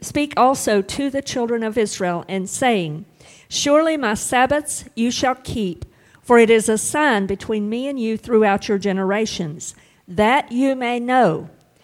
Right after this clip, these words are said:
that I am the Lord who sanctifies you. You shall keep the Sabbath, therefore, for it is holy to you. Everyone who profanes it shall surely be put to death, for whoever does any work on it, that person shall be cut off from among the people. Work shall be done for six days,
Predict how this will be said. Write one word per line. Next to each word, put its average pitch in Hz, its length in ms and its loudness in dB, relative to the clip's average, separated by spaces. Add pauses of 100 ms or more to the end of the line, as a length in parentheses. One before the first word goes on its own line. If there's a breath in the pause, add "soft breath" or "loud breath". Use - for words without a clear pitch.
(200 soft breath)
that 185 280 2
I 233 280 2
am 233 360 0
the 233 140 0
Lord 220 420 6
who 220 360 0
sanctifies 220 1000 -4
you. 190 420 0 (640 loud breath)
You 240 160 4
shall 233 220 2
keep 349 400 -4
the 214 80 -2
Sabbath, 190 500 -2
therefore, 185 460 0
for 202 180 -4
it 202 100 0
is 220 160 -2
holy 269 440 0
to - 160 -6
you. 165 340 -2 (420 loud breath)
Everyone 214 420 2
who 220 100 0
profanes 220 500 -4
it - 140 -4
shall 190 200 -4
surely 202 320 -2
be 196 140 -4
put 190 240 -8
to 220 100 -8
death, 240 280 -2
for 175 160 -4
whoever 185 360 -2
does 196 300 -4
any 190 140 -4
work 214 280 -4
on 247 160 -4
it, 226 140 -8
that 165 160 -10
person 233 460 -6 (340 loud breath)
shall - 160 2
be 185 140 0
cut 214 240 -4
off 196 200 0
from 190 180 -2
among 185 320 -4
the 190 80 -6
people. 277 420 -4
Work 208 240 -2
shall 214 180 -6
be 214 100 -4
done 202 260 -2
for 196 180 -8
six - 420 -8
days, 175 460 -4